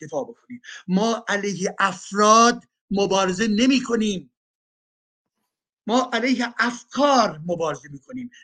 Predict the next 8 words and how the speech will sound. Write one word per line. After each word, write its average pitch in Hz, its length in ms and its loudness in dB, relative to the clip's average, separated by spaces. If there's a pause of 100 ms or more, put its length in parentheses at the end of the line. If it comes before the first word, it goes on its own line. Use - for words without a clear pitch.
نه 269 340 2
افراد. 175 680 0 (2250)
به 240 80 0
این 294 180 2
خاطر 247 340 -2
هم 226 100 0
هستش 220 320 -8
که 196 260 -6